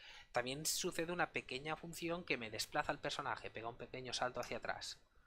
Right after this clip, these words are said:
Y luego finalmente la función que, que me resta vida. Internamente también habrá más funciones, pues, que di-, cambian el dibujo del player, lo ponen de color rojo, etcétera, ¿no? Todo esto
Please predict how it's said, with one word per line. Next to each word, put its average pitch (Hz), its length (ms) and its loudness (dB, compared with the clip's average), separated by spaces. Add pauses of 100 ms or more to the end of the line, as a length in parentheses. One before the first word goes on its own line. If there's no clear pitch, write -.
(440)
Y 156 100 4
luego 127 220 6
finalmente 135 460 4
la 160 100 6
función 139 640 -2
que, 107 640 -2 (460)
que 156 120 2
me 127 100 6
resta 123 260 6
vida. 98 300 -2 (760)
Internamente 156 600 2
también 156 260 2
habrá 147 180 8
más 143 160 2
funciones, 147 400 -2
pues, - 220 -2
que - 160 -4
di-, 113 240 -8
cambian 131 380 4
el 117 100 -2
dibujo 123 340 0
del 107 140 -2
player, 143 460 2
lo 127 120 -2
ponen 117 220 -4
de - 100 -4
color - 220 -8
rojo, 127 400 2
etcétera, - 400 -6
¿no? 170 160 -8 (560)
Todo 208 220 8
esto 240 380 0